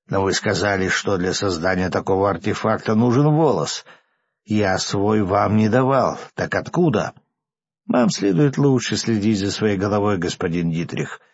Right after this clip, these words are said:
с добродушной улыбкой сообщил Кирелл. «Кстати, у меня в сумке есть специальная настойка от супруги, как раз помогает с проблемой выпадающих волос. Один отвалился у вас с головы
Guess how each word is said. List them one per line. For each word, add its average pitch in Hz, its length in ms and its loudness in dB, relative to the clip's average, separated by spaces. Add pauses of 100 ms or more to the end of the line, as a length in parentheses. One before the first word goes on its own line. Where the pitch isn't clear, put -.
(200)
с 98 120 -4
добродушной 101 640 -2
улыбкой 117 400 0
сообщил 92 520 -2
Кирелл. 71 420 -6 (380)
«Кстати, - 640 -2
у 107 100 2
меня 131 360 4
в - 80 -6
сумке 165 440 0
есть 131 180 0
специальная 127 760 2
настойка 117 920 2
от 90 100 -6
супруги, 107 640 -2 (340)
как 117 180 -2
раз 123 180 -2
помогает 113 560 2
с - 60 -12
проблемой 104 640 0
выпадающих 87 800 -2
волос. - 580 -8 (540)
Один 135 540 2
отвалился 127 720 2
у 117 180 0
вас 117 400 0
с 107 200 -6
головы 113 580 2